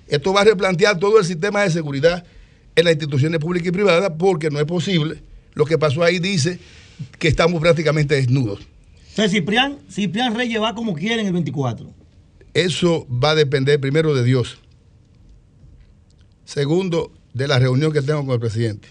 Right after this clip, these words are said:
Speaker 2: Ok. Ya por último, por último. Habla-, hablamos mucho de seguridad.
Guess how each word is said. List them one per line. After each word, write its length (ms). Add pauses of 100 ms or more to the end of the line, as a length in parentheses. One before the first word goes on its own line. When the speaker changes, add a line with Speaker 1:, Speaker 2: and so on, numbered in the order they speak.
Speaker 2:
Ok. 240 (600)
Ya 160
por 120
último, 380 (160)
por 100
último. 380 (760)
Habla-, 380
hablamos 260
mucho 200
de 80
seguridad. 520